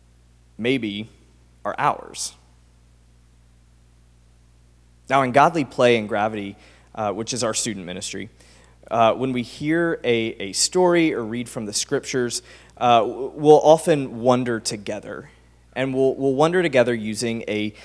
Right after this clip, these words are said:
a series of questions that help connect our minds and our hearts.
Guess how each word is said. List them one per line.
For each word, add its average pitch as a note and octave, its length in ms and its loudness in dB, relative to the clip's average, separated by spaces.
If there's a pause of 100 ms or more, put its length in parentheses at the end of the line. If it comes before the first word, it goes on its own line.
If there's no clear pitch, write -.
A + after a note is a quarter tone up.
(160)
a A2 80 -6
series C#3+ 420 0
of B2+ 140 -10
questions - 800 -6 (240)
that A2 500 0 (360)
help D#3 420 2
connect A#2+ 640 -4
our A#2+ 100 -2
minds G#2 680 -8
and G2 100 -12
our F#2 80 -8
hearts. - 560 -4